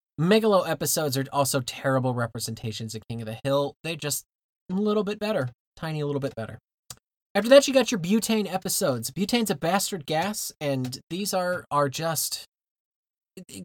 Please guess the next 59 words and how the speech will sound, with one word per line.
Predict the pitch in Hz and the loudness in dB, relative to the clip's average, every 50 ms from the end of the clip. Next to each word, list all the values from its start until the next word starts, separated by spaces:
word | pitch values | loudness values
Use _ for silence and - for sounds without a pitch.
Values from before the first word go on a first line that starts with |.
| - _ _ | -18 _ _
y-, | 170 170 160 160 - | -4 -4 -4 -4 -4
you | - 156 160 | -4 -4 -2
don't | 139 151 202 226 233 | 4 4 4 4 4
know | 226 226 | 0 0
where | 190 147 143 | 0 0 0
you | 147 190 185 | 0 -2 -4
fall | - - 247 262 254 240 202 | -2 0 2 2 2 2 0
on | 175 | -2
a | 151 131 | -2 -2
butane | - 127 120 - - 120 113 - | -2 -4 -4 -2 -4 -6 -6 -6
episode. | 98 113 - 113 - - - 107 80 69 - _ _ _ _ _ _ | -8 -12 -10 -8 -8 -6 -6 -6 -10 -10 -16 _ _ _ _ _ _
You | 156 170 | -2 0
love | 202 233 220 - | 0 0 0 0
to | 208 | -2
hate | 175 175 190 180 | -2 -2 0 -2
it. | 151 - - - | -2 -4 -4 -8
You | 143 | -6
hate | 151 180 208 202 - | -4 -4 -4 -4 -4
to | 185 | -6
love | 165 175 202 202 180 | -4 -2 -2 -2 -2
it. | 143 - - | -2 -4 -4
It's, | 175 180 - - - - - | -8 -6 -2 -2 -4 -2 0
it's | 214 220 214 - | -2 -2 0 2
middle | 220 226 247 233 226 220 220 | 2 2 2 4 4 2 2
of | 185 | 2
the | 170 185 | 0 -2
road. | 170 175 202 202 202 180 160 - | 0 2 2 2 2 2 0 -4
It's, | 156 170 - - - - | -8 -6 -6 -6 -6 0
it's | - 226 226 - - | 0 0 0 0 -6
T | - - 202 170 160 | -6 -6 -6 -6 -4
V. | 156 196 180 131 110 127 - _ _ _ _ _ _ - - _ | -4 -4 -4 -4 -4 -6 -12 _ _ _ _ _ _ -20 -8 _
It's | 175 180 - | -4 -2 0
something | - - 214 196 - - 196 | 0 0 0 -2 -2 -2 -2
that | 190 185 | -2 -4
you | - 175 180 175 | -4 -6 -8 -8
can | - 170 | -8 -8
just | 151 175 170 - | -6 -6 -6 -6
kinda | - - 175 170 151 | -4 -4 -4 -4 -4
put | - - 190 185 | -4 -4 -4 -4
on | 175 170 170 | -2 -4 -4
in | 160 | -6
the | 160 | -8
background, | 175 - 147 151 147 - - 151 151 147 143 139 139 135 - - | -6 -4 -4 -4 -4 -6 -6 -4 -2 0 0 -2 -2 -4 -6 -8
and | 143 143 139 143 | -6 -6 -6 -6
if | - 170 175 | -8 -8 -8
you | 214 | -6
pay | 196 208 208 196 | -2 0 0 0
attention, | 185 - 190 180 160 - 170 160 | 0 0 -2 -4 -4 -4 -6 -6
you | 156 | -6
pay | 143 - 160 143 | -6 -4 -6 -6
attention. | 143 - 156 143 135 - - 139 | -4 -4 -6 -6 -6 -6 -10 -8
If | 131 156 156 - | -10 -10 -10 -8
not, | 147 156 151 147 143 - _ _ _ _ _ _ _ _ | -6 -4 -2 -4 -4 -6 _ _ _ _ _ _ _ _
you | - 160 160 | -6 -6 -2
don't, | 143 - 214 185 139 127 - _ _ - | 0 2 2 2 2 0 -6 _ _ -6
and | 160 147 147 143 135 135 139 - | -2 0 0 0 0 -2 -4 -8
it, | 156 156 - _ | -14 -16 -16 _
you're | - 160 156 135 - | -6 -6 -6 -6 -4
kinda | - 151 135 127 123 | -4 -4 -4 -4 -4